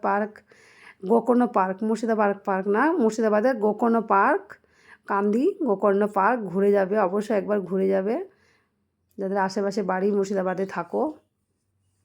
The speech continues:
তারপর এই দেখো আমি আর আমার জান পাখি একটু খেলা করে নিই বাচ্চাদের মতো, এগুলো স্মৃতি হয়ে থাকবে। তারপর আবার হাঁটতে লাগলাম।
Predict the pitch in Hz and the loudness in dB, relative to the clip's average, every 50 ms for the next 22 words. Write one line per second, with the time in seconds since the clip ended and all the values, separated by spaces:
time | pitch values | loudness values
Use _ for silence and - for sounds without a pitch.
0 | _ _ _ _ _ _ _ _ _ _ _ _ _ _ _ _ _ _ - 240 | _ _ _ _ _ _ _ _ _ _ _ _ _ _ _ _ _ _ -6 -4
1 | 202 202 208 220 208 202 190 208 208 208 208 214 269 294 - _ _ _ _ _ | -4 -2 0 2 2 2 2 0 -2 -2 -2 -4 -4 -6 -10 _ _ _ _ _
2 | _ _ _ _ _ _ - - _ - - 196 202 208 220 226 226 214 214 208 | _ _ _ _ _ _ -20 -20 _ -10 -4 -2 0 2 2 2 2 2 2 2
3 | 214 214 214 202 196 190 294 294 _ _ _ _ _ _ 302 320 190 185 214 190 | 2 2 0 0 -4 -8 -12 -16 _ _ _ _ _ _ -12 -6 -2 0 0 2
4 | 196 214 202 214 214 202 - - 254 269 311 381 381 - - 214 214 - - 202 | 2 2 0 0 -2 -4 -4 -4 -2 0 0 0 -2 -2 -6 -12 -10 -6 -6 -6
5 | 196 - 220 202 208 208 208 208 208 202 208 208 190 202 196 196 - 220 190 208 | -6 -2 -2 0 0 0 0 0 0 2 2 2 2 0 -2 -2 -2 -2 0 2
6 | 208 202 196 190 196 214 240 311 339 359 320 285 _ _ _ _ _ _ _ _ | 2 2 0 0 0 -2 -4 -4 -4 -8 -12 -16 _ _ _ _ _ _ _ _
7 | _ _ - 202 196 208 208 220 214 220 220 208 202 202 214 220 214 202 208 202 | _ _ -8 -6 -4 0 0 0 0 0 -2 -4 -2 0 0 0 2 0 0 0
8 | - 208 185 190 185 185 208 226 226 226 220 202 190 - 208 208 202 190 190 202 | 0 -2 -2 -2 -2 -2 -2 -2 -2 0 -2 -2 0 0 -2 0 0 0 0 0
9 | 208 220 - 208 190 190 - 214 202 202 190 185 190 202 202 233 285 294 - | 0 0 0 -2 -4 -4 -4 -4 -2 -2 -2 -2 -2 -2 -2 -2 -4 -6 -8